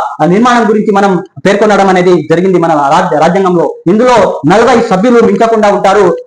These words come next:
ఆ, అలాగే రాష్ట్ర విధానసభ ఒకటి మూడు, ఆ, వంతు మించకుండా గరిష్ట సభ్యులు కూడా ఉండడం అనేది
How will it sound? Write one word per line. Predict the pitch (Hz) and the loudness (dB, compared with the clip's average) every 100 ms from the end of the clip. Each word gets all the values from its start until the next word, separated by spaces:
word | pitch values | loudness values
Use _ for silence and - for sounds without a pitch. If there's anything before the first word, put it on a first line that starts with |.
| - | -2
ఆ, | 170 - 190 180 | 0 0 -2 0
అలాగే | 254 269 220 208 - 147 | 0 2 2 0 -4 0
రాష్ట్ర | 175 247 262 | 2 2 0
విధానసభ | 214 220 214 208 208 185 - - 170 | 0 0 0 0 2 0 -2 -4 -2
ఒకటి | 294 277 | 0 0
మూడు, | 226 214 185 - - | 2 2 0 -4 -4
ఆ, | 151 160 151 147 180 | 0 2 2 0 0
వంతు | 247 240 170 - - 151 | 0 0 0 -4 -4 -2
మించకుండా | 233 247 233 214 190 | 0 0 0 0 0
గరిష్ట | 185 254 226 180 - | 0 0 0 0 0
సభ్యులు | 180 202 | 0 2
కూడా | 190 190 | 2 2
ఉండడం | 160 185 190 | 2 0 0
అనేది | 180 170 170 - | 0 0 -2 -2